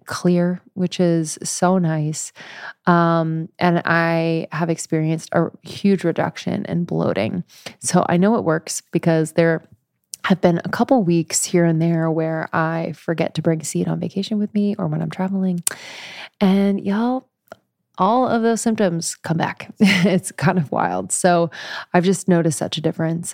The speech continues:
Um, and it's easy to fit into my daily routine. I have it laid out every single morning. I take it on an empty stomach first thing in the morning, and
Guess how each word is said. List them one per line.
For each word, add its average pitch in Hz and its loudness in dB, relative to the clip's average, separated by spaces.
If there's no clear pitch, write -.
Um, 160 0
and 185 4
it's - 0
easy 190 2
to 185 -4
fit 185 2
into 170 0
my 180 2
daily 170 2
routine. 170 0
I 165 0
have 165 2
it - -2
laid 170 2
out 165 0
every 170 0
single 165 -2
morning. 180 0
I 156 -2
take 160 -6
it 160 -2
on 165 0
an 160 -2
empty 160 -6
stomach 165 -2
first 165 -6
thing 170 0
in 165 0
the 165 0
morning, 156 -2
and 160 -4